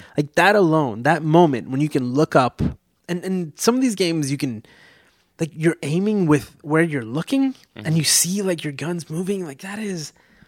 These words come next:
Speaker 1: that is just so cool, you know?
Speaker 2: Well, <laughs> so this is right now why the word awe keeps coming up for me, because these are new experiences.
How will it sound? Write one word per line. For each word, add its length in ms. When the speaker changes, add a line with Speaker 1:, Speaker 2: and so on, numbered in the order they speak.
Speaker 1:
that 120
is 100
just 160
so 180
cool, 680
you 100
know? 160
Speaker 2:
Well, 220
<laughs> 100
so 240
this 340
is 360
right 360
now 880
why 500
the 120
word 420
awe 300
keeps 320
coming 320
up 120
for 140
me, 140
because 340
these 260
are 280
new 240
experiences. 880